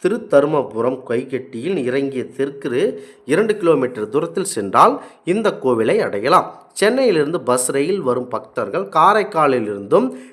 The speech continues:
மேற்கு திசையில் இரண்டு கிலோமீட்டர் தூரம் சென்றால் இந்த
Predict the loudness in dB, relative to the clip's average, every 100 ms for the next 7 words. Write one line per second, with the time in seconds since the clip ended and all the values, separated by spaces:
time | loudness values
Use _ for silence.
0 | _ 6 6 6 0 -2 -2 -4 -2 0
1 | 0 0 -2 -2 -4 -4 -2 -2 -4 -8
2 | -4 2 4 2 -8 -12 -2 0 2